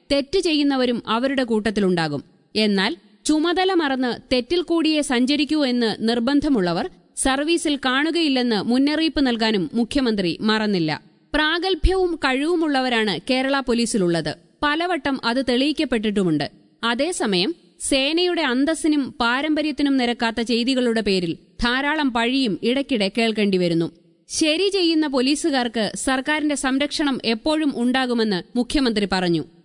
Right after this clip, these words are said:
തെറ്റ് കാണിക്കുന്നവർക്കെതിരെ മുഖം നോക്കാതെ നടപടിയും ഉണ്ടാകുമെന്നും ഓർമ്മിപ്പിച്ചിട്ടുണ്ട്. ജനങ്ങളുടെ പൂർണ്ണ വിശ്വാസം ആർജിക്കും വിധം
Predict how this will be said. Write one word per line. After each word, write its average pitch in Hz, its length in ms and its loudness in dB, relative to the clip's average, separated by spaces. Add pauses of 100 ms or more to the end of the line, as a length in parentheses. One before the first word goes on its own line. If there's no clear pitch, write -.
(140)
തെറ്റ് 285 280 -2
കാണിക്കുന്നവർക്കെതിരെ 294 1000 0
മുഖം 240 400 2
നോക്കാതെ 262 420 0
നടപടിയും 254 600 0
ഉണ്ടാകുമെന്നും 214 680 2 (260)
ഓർമ്മിപ്പിച്ചിട്ടുണ്ട്. 214 800 0 (400)
ജനങ്ങളുടെ 339 680 0 (140)
പൂർണ്ണ 330 360 2
വിശ്വാസം 302 600 0
ആർജിക്കും 247 540 0
വിധം 220 300 0